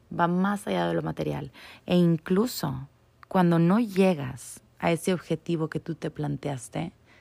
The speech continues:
ni siquiera te das cuenta. Porque como constantemente estás, pues, cosechando esas metas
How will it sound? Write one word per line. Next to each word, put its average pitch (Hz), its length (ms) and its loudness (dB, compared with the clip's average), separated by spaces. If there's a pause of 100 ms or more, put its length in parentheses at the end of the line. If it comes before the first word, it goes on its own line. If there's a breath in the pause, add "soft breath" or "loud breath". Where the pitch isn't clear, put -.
(240 soft breath)
ni 170 160 0
siquiera 160 480 -4
te - 140 -8
das 151 220 -6
cuenta. - 480 -12 (360 loud breath)
Porque 175 240 -2
como 175 380 4
constantemente 185 1300 2 (280)
estás, 160 640 2 (1200 loud breath)
pues, - 200 0
cosechando 156 1040 2 (880)
esas 156 380 0
metas 147 500 0